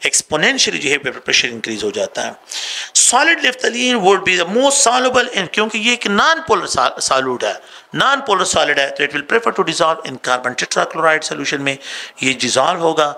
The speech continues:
तो यहाँ पे क्वेश्चन नंबर वन हंड्रेड फ़ाइव में आपका बी ऑप्शन करेक्ट वन है। क्वेश्चन नंबर जो है, अगर आप लोग जाएं वन ज़ीरो सिक्स पे,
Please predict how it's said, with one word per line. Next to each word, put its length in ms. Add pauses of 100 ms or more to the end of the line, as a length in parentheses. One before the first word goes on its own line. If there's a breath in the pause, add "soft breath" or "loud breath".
(300 loud breath)
तो 60
यहाँ 380
पे 180
क्वेश्चन 340
नंबर 280 (100)
वन 240
हंड्रेड 340
फ़ाइव 380
में 140 (140)
आपका 320
बी 280
ऑप्शन 340
करेक्ट 360
वन 100
है। 200 (840 loud breath)
क्वेश्चन 320
नंबर 280
जो 120
है, 140
अगर 140
आप 160
लोग 140
जाएं 300
वन 240
ज़ीरो 240
सिक्स 240
पे, 260